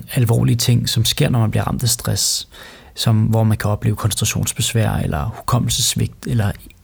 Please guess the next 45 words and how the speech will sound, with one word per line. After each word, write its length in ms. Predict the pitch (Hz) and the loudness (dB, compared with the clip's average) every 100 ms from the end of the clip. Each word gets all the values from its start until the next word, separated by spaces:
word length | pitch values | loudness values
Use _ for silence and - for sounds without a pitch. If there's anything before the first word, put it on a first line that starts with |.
| - | -10
simple 380 | - 127 117 117 | -2 -2 0 -2
indlæringsvanskeligheder. 960 | 120 120 120 113 - 107 - 107 113 120 - - - - - - | 2 4 4 2 0 -2 -2 -2 -2 -4 -12 -20 -20 -18 -18 -8
Ting, 220 | - 156 151 | 0 2 4
man 320 | 135 120 120 - - _ - | 4 2 -2 -16 -20 _ -4
tidligere 320 | - 151 135 | 2 4 4
godt 220 | 127 123 | 2 -2
kunne, 220 | - 123 117 | 0 0 0
kan 200 | - 107 | 0 2
være 220 | 110 107 | 2 2
meget 280 | 107 107 110 | 2 2 2
sværere, 360 | - 110 101 113 120 - - | 2 0 0 -2 -6 -16 -6
så 120 | - | -2
det 120 | 117 | -2
kræver 280 | - 123 127 | 0 2 2
faktisk 280 | 117 107 113 | 2 2 2
en 60 | |
del 180 | 117 113 - | 2 0 0
genoptræning 640 | 113 113 - 110 104 110 - | 2 2 0 -2 0 -2 -2
for 100 | - | -4
folk, 260 | 107 98 | -2 -2
der 60 | 101 | -2
har 80 | 101 | 0
været 120 | 107 | 0
alvorligt 380 | 101 104 110 - | 0 -2 -2 -4
ramt 140 | - | -6
af 60 | - | -8
stress. 460 | - 98 - - - - - - - - - | -6 -6 -6 -8 -12 -20 -18 -20 -20 -8 2
Det 80 | |
er 40 | 123 | 4
måske 260 | 120 120 | 4 2
det, 140 | 117 107 | 2 2
der 80 | 101 | 0
gør 200 | 101 95 | 0 -2
forskellen 500 | - 101 - 110 98 | -2 -4 -2 -2 -2
på 120 | - | -4
travlhed, 400 | - 110 123 135 127 - | -2 2 2 0 -4 -4
hvor 80 | 107 | -2
man 140 | 107 | 0
godt 240 | - 107 - | 0 -4 -2
bare 200 | 98 95 | -4 -4
kan 160 | - - | -8 -2
genoplade 540 | 104 101 107 110 110 - - - - | -2 0 -2 -2 -4 -8 -20 -16 -6
af 80 | |
sig 100 | 113 | -4
selv. 200 | 110 107 | -2 -4